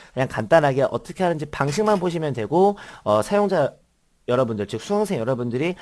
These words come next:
편집을 잘할 수 있도록 제가 도와드려야 됩니다. 그렇기 때문에 저 같은 경우에는 지금부터 어떤 걸로 할 거냐면 고르는 게 좋겠죠. 그쵸? 일단 고르고 수업은 끝낼 거니까요.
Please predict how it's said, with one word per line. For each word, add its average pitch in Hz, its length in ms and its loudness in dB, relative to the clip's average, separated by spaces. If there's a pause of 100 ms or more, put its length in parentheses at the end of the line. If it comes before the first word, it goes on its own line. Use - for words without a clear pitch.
(280)
편집을 208 420 0
잘할 147 300 2
수 147 120 -8
있도록 127 240 -4
제가 113 160 -2
도와드려야 135 500 6
됩니다. 82 440 -10
그렇기 127 200 -2
때문에 120 380 -2 (240)
저 151 100 6
같은 175 260 6
경우에는 165 640 2
지금부터 156 800 2 (280)
어떤 180 280 0
걸로 156 160 4
할 127 100 4
거냐면 107 460 -4 (1500)
고르는 220 340 6
게 151 80 0
좋겠죠. 123 400 -2
그쵸? 123 400 -2 (240)
일단 143 220 0
고르고 139 280 2
수업은 139 260 0
끝낼 143 220 -4
거니까요. 101 540 -6